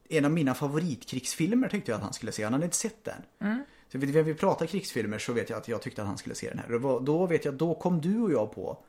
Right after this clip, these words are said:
Speaker 1: också att du har ju inte sett den här.
Speaker 2: Nej.
Speaker 1: Så då tänkte jag att det får vi göra någonting åt. Och du var inte helt emot det.
Speaker 2: Nej, nej, jag blev nyfiken.
Speaker 1: Ja.
Speaker 2: Speciellt när jag såg att han hade sökt betyg på I M D B också.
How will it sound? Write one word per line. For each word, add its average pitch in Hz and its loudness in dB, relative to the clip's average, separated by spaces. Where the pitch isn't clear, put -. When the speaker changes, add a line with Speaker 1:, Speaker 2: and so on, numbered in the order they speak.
Speaker 1:
också - -6
att 104 -4
du 131 -2
har 214 8
ju 277 8
inte 240 2
sett - -6
den 196 -6
här. - -8
Speaker 2:
Nej. 240 -2
Speaker 1:
Så - -2
då 156 2
tänkte 160 2
jag 120 2
att 117 -4
det 156 6
får 175 0
vi 196 0
göra 226 6
någonting 117 0
åt. - -14
Och 160 -2
du 147 2
var 170 4
inte 233 2
helt 156 -2
emot 165 0
det. - -6
Speaker 2:
Nej, 254 0
nej, 233 6
jag 214 10
blev 277 2
nyfiken. 185 -4
Speaker 1:
Ja. 175 2
Speaker 2:
Speciellt 208 4
när 240 2
jag 247 4
såg 226 4
att 214 2
han 208 4
hade 196 2
sökt 185 -2
betyg 185 -6
på 190 2
I 185 0
M 185 0
D 185 0
B 190 0
också. 214 -2